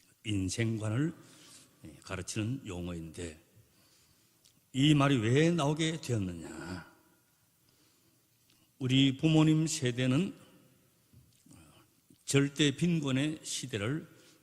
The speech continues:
사셨어요. 그래서 그때에 오로지 꿈이, 소망이 "잘 살아보세였어요."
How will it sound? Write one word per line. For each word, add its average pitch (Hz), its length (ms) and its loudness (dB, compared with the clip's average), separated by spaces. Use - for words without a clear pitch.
사셨어요. - 680 -8
그래서 131 340 -4
그때에 165 720 -2
오로지 107 320 -2
꿈이, 123 580 2
소망이 113 840 -2
"잘 98 300 -6
살아보세였어요." 92 1120 -6